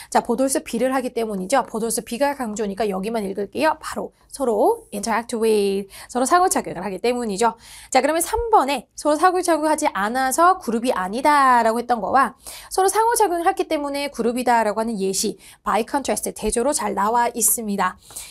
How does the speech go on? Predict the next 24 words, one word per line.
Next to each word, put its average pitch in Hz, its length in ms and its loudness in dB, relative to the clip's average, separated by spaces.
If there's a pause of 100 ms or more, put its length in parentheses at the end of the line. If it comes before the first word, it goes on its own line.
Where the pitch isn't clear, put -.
(200)
자, 285 80 4
그럼 370 160 4
마지막 311 380 4 (100)
오 233 100 0
번은요, 269 360 -2
정리하는 277 480 -2
문장일 226 340 -4
것 226 80 -4
같은데요. 226 560 -4
바로 202 380 -4
it 240 120 2
is 208 440 0 (320)
this 226 200 0
sense 339 320 2
of 311 120 -4
people 226 440 0
coming 247 220 -2
together 233 420 -2
to 277 440 -2 (320)
achieve 233 280 -4
a 254 80 -6
common 240 300 -4
objective 240 560 -4
that, 185 260 0